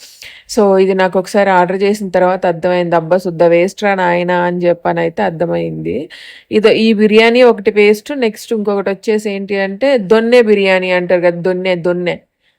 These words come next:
చిట్టి ముత్యాలు దొన్నె బిర్యానీ, అది కూడా వేస్ట్ అండి. అది కూడా టేస్ట్ అస్సలేం బాలేదన్నమాట.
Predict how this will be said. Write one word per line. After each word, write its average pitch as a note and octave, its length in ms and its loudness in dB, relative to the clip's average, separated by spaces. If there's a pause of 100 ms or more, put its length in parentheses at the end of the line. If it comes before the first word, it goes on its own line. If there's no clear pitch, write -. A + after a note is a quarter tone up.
(240)
చిట్టి A#3 260 -4
ముత్యాలు A3 480 2
దొన్నె F#3+ 340 -2
బిర్యానీ, F#3 500 0
అది F#3 200 2
కూడా F#3+ 180 2
వేస్ట్ F#3 400 -2
అండి. F3 240 -2
అది F3 180 2
కూడా F3+ 200 4
టేస్ట్ F#3 440 0
అస్సలేం F#3+ 540 -4
బాలేదన్నమాట. F3 840 -2